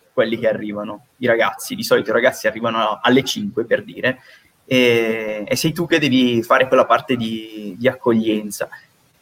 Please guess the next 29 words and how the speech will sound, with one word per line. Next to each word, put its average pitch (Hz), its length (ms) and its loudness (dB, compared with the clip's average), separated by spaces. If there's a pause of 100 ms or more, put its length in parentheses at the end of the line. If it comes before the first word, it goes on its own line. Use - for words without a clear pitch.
(200)
E 113 600 4
sì, 190 240 4
è, 123 320 6
è 117 80 0
proprio 165 300 0
uno 147 120 4
scambio, 135 1400 4 (100)
uno 143 180 -2
scambio 147 380 -4
reciproco 107 840 -4
di, 107 720 -12
di 117 80 -4
esperienze, 165 760 2
ma 127 140 4
anche 147 180 4
di 139 120 6
difficoltà 120 880 4
da - 100 4
superare, 110 580 2
sia 120 280 -2
con 107 440 -6 (380)
i 113 80 -2
ragazzi, 120 420 4
sia - 120 -2
anche 123 200 -4
con 113 160 -8
il 107 100 -10
gruppo, 117 300 -10
eh, 104 240 -8